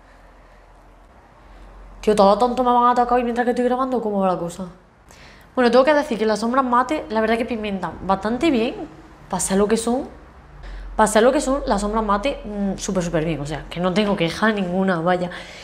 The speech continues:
Eh, lo que son de pigmento prensado, glitter, barra metálica, no sé muy bien cómo definir esto. Eh, ya la he probado todas y la verdad es que me gustan bastante. No en el párpado, sí con swatches.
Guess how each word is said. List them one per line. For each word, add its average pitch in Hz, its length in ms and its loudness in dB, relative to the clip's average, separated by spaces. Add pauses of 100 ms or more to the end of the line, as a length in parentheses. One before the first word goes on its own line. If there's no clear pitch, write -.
(200)
Eh, 240 420 4
lo 226 200 2
que 226 100 0
son 262 260 -2
de 311 400 4 (320)
pigmento 196 480 -2
prensado, 190 480 2
glitter, 185 480 2
barra 180 220 4
metálica, 220 640 2
no 202 220 0
sé 202 120 -6
muy 196 160 0
bien 185 140 -2
cómo 180 160 -2
definir 180 360 -4
esto. 330 200 -4 (580)
Eh, 247 320 4
ya 240 160 8
la 269 60 8
he 294 40 6
probado 254 300 2
todas 208 260 0
y 233 60 -2
la 233 80 2
verdad 208 160 0
es 208 60 0
que 226 80 -4
me 214 80 -4
gustan 202 420 -4
bastante. 170 380 -8
No 196 180 0
en 208 60 -2
el 190 100 0
párpado, 226 400 -2
sí - 200 -14
con 139 140 -10
swatches. - 360 -10